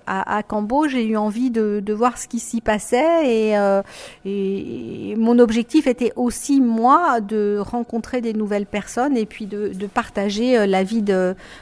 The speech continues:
de certaines des, des, enfin, de, de, de certaines Camboires, voilà. Donc, c'est de cette façon que, que j'ai rencontré, euh, moi, euh, l'équipe de Diaconia.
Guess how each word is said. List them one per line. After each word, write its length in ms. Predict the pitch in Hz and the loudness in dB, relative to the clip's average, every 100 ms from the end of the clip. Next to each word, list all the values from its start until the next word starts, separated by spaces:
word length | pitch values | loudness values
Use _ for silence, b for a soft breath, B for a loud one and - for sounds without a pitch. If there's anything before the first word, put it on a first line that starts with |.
| - | -8
de 80 | 202 | -6
certaines 440 | - 190 202 226 | -4 -4 -2 -2
des, 540 | 196 185 180 190 185 190 - | 0 -2 -2 -6 -8 -10 -16
des, 380 | 220 208 185 202 - - | -20 -16 -8 -8 -10 -16
enfin, 220 | 180 175 | -12 -12
de, 180 | 185 190 | -10 -12
de, 60 | |
de 680 | 185 214 - 190 - 202 190 | -10 -12 -12 -14 -18 -20 -12
certaines 420 | - 185 214 214 - | -10 -4 -2 -2 -2
Camboires, 500 | - 233 262 180 185 - | 2 6 8 6 2 -2
voilà. 240 | 190 165 - B B B - | -2 -2 -8 B B B -12
Donc, 200 | 180 - | -12 -6
c'est 120 | 214 | 0
de 120 | 226 | 0
cette 200 | - 226 | 0 0
façon 380 | 208 202 247 254 | -2 -2 -2 -2
que, 340 | - 214 196 | 0 2 2
que 180 | 202 208 | 0 -4
j'ai 180 | 202 214 | -2 -2
rencontré, 680 | 202 202 208 - 240 240 | -4 -4 -8 -4 -2 0
euh, 140 | 196 190 B B B - | 0 -2 B B B -10
moi, 460 | - 196 208 240 226 | -6 0 4 6 4
euh, 360 | 190 185 185 185 202 | 2 0 -2 -4 -6
l'équipe 560 | 214 214 226 - 262 | -4 -2 -2 0 0
de 100 | 208 | 2
Diaconia. 540 | 208 208 208 190 143 | 0 -2 0 -4 -4